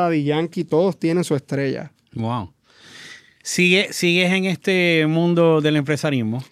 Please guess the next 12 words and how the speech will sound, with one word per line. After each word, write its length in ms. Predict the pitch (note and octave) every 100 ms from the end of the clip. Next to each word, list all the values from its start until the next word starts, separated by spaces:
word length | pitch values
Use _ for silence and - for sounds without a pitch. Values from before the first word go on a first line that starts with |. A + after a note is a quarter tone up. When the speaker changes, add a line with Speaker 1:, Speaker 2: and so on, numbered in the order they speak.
| _ _ _
Speaker 1:
Sí, 240 | - G#3 B3
dos 160 | G3 F#3+
mil 160 | F#3
diecisiete 500 | G#3+ G#3+ G#3 A3+ A3
fue 100 | G3+ A3
un 60 |
año 160 | G#3 G#3
un 60 |
poquito 340 | G3+ G3 G3 G3
complicado, 640 | G3+ F#3+ G#3 F#3 E3 F3 E3+
vino 260 | D3+ D#3
María. 560 | F3 F#3 D#3 C3+ C#3+